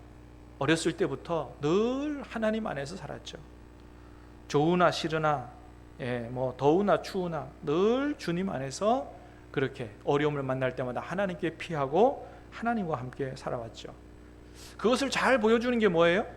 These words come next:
시편이죠. 예, 다윗이 어려움을 만날 때마다 하나님께로 피했다는 것을 잘 보여주는 게 시편이고, 그래서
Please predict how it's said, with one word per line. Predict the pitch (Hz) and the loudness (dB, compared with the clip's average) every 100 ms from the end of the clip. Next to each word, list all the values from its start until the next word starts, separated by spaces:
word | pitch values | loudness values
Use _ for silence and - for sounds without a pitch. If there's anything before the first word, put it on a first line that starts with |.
| - - - - - - - | -16 -20 -20 -20 -18 -18 -4
시편이죠. | - 226 254 190 127 110 - - - - - - - - - - - - | 0 2 4 4 2 -6 -10 -18 -20 -20 -20 -20 -20 -20 -20 -20 -20 -6
예, | 139 120 127 - - - - - | -4 -2 -6 -16 -20 -20 -20 -16
다윗이 | - 175 233 220 240 | 0 2 4 4 6
어려움을 | 175 196 247 247 | 6 8 6 6
만날 | 202 180 214 214 | 4 6 4 6
때마다 | 214 214 | 6 6
하나님께로 | - 262 285 285 254 233 | 4 2 0 0 2 2
피했다는 | - 269 - - 220 | 2 -4 0 0 2
것을 | 226 208 233 | 0 0 0
잘 | 185 214 | 2 2
보여주는 | 185 190 220 | 4 4 2
게 | 202 | 0
시편이고, | 180 196 - 202 147 175 143 - - | 0 -4 -2 -2 2 4 2 0 -2
그래서 | - 202 202 226 226 | 4 6 8 6 6